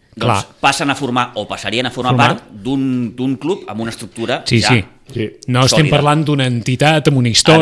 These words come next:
Speaker 1: Evidentment.
Speaker 3: No,
Speaker 1: Evidentment.
Speaker 2: D'acord,
Speaker 3: perquè
Speaker 2: d'acord.
Speaker 3: ells lo han intentat, com lo va intentar el seu dia les Roquetes, però no han pogut tenir futbol base i per això no tenen estructura.
Speaker 2: D'acord. Home, no es pot negar que és interessant, això, eh?
Speaker 1: Sí, és una mica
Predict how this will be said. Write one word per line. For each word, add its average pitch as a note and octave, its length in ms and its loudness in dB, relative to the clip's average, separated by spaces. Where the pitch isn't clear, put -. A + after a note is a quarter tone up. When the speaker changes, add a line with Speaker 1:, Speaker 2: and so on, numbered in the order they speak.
Speaker 1:
Evidentment. D#3 260 4
Speaker 3:
No, C3+ 220 2
Speaker 1:
Evidentment. B2 180 0
Speaker 2:
D'acord, A#2 220 2
Speaker 3:
perquè C3 80 0
Speaker 2:
d'acord. A2 180 -2
Speaker 3:
ells E3 140 4
lo G3 120 2
han F3+ 120 4
intentat, C#3 720 2
com A#2 160 -4
lo A2+ 160 -4
va C3+ 80 -2
intentar C#3 420 0
el C3+ 80 -2
seu A#2+ 180 -2
dia C3+ 160 -2
les B2+ 140 -2
Roquetes, A2 480 -8
però B2 220 0
no C3+ 80 0
han C#3 100 0
pogut B2 580 -4
tenir A2+ 240 -2
futbol B2 300 -4
base D#3+ 360 -6
i A2 80 -8
per G#2+ 160 -10
això A#2 180 -8
no A2+ 140 -8
tenen A#2 320 -8
estructura. G#2 580 -10
Speaker 2:
D'acord. G#2+ 380 0
Home, F#3+ 160 -4
no F3+ 60 0
es - 100 -2
pot F3+ 100 0
negar D3+ 240 4
que F3 80 4
és D3+ 80 6
interessant, F3 500 2
això, E3+ 240 2
eh? A#2 80 0
Speaker 1:
Sí, C#3 300 -2
és G#2 120 -2
una A#2 100 -6
mica F#2 680 -2